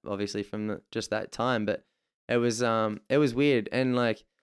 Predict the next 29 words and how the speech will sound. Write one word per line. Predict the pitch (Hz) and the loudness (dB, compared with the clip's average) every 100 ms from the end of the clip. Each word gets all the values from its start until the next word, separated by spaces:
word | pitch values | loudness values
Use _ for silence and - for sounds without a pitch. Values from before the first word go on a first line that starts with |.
| _ - | _ 0
it | |
was | 147 | 2
different | 131 160 196 214 170 | 2 0 2 2 0
again | 117 123 131 120 | 0 0 0 2
because, | 117 - 120 117 110 - _ _ _ _ - | 0 0 2 2 -2 -10 _ _ _ _ -4
um, | 120 120 113 107 98 - _ _ - | 0 2 2 0 -2 -10 _ _ -4
it's | 131 - | -4 0
different | 156 151 143 | 0 2 0
to | 135 | 0
how | 123 120 | 2 2
most | 120 123 - | 2 2 0
of | 120 | -4
the | 107 | -2
kids | 104 - 120 110 | -2 0 -2 -2
are | |
doing | 101 110 110 | -2 0 0
it | 110 | -2
these | 98 110 113 | -2 -2 -2
days. | 110 110 110 110 | -2 0 0 0
And, | 110 104 101 _ _ _ - | -2 -2 -6 _ _ _ -6
and | 117 113 107 - - | -2 0 -2 -4 0
I | |
don't, | 139 | 0
I | 131 | 2
mean, | 123 | 2
I | 120 | 4
don't | 117 117 | 4 2
want | 113 69 | 0 -4
to | - | -12